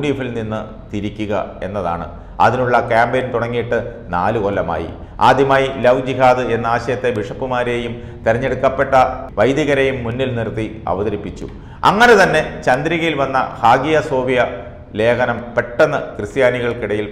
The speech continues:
പ്രചരിപ്പിച്ചു. മുസ്ലിങ്ങൾ നാളെ ഇവിടെയും പള്ളി പിടിക്കും എന്ന പ്രചാരണം നടത്തി. അത് തുടങ്ങിയത് ഇതുപോലെയുള്ള fake ഐ ഡികൾ വഴിയാണ്. വെറും ആറ് ശതമാനം വോട്ടിൽ നിന്ന് പതിനഞ്ച്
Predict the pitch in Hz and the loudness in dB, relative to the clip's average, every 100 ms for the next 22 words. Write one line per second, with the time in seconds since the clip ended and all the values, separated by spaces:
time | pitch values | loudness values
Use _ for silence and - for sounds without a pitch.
0 | - 92 104 107 98 - 98 - - - | -6 -4 -4 -4 -8 -8 -10 -12 -18 -20
1 | - 107 120 135 131 127 127 - 107 117 | -10 -8 -2 -2 0 -2 -4 -2 2 4
2 | 127 127 - - - 123 151 165 120 - | 4 2 -4 -12 -6 0 4 4 2 -4
3 | - - - 101 113 127 110 113 110 - | -12 -16 -4 0 2 0 0 -4 -6 -8
4 | - 113 120 - 92 110 107 107 92 87 | -8 -4 -2 -2 0 2 2 0 -4 -4
5 | - 92 - - - - - 247 208 185 | -6 -10 -12 -18 -20 2 6 6 8 6
6 | 175 175 170 165 - - - - 123 139 | 6 4 4 4 0 -10 -12 -6 -2 2
7 | 143 135 120 117 101 117 113 120 110 101 | 4 6 4 2 0 -2 -4 -2 -2 -2
8 | 110 107 92 92 92 87 87 - - 101 | -2 -2 -2 -2 -4 -4 -8 -12 -8 -2
9 | 120 127 78 98 120 139 135 120 120 117 | 0 0 2 4 4 4 2 0 2 0
10 | 113 104 117 120 113 107 101 - - - | 0 0 0 -2 -6 -6 -8 -10 -4 4
11 | 139 175 190 | 4 4 2